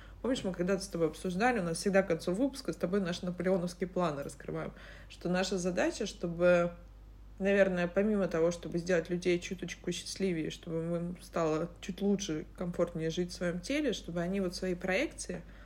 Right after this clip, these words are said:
перестали вот дальше распространять на наших детей, потому что сейчас новое поколение,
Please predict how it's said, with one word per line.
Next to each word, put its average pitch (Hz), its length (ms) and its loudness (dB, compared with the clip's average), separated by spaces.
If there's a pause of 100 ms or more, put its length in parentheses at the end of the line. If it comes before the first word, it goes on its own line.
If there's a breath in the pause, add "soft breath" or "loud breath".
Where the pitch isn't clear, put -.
(220 loud breath)
перестали 226 440 4
вот 160 260 0
дальше 202 300 2
распространять 180 680 -4
на 170 80 -4
наших 175 320 -4
детей, 170 440 -8
потому 160 240 -8
что - 140 -14
сейчас - 320 -8
новое 214 240 2
поколение, 156 600 -2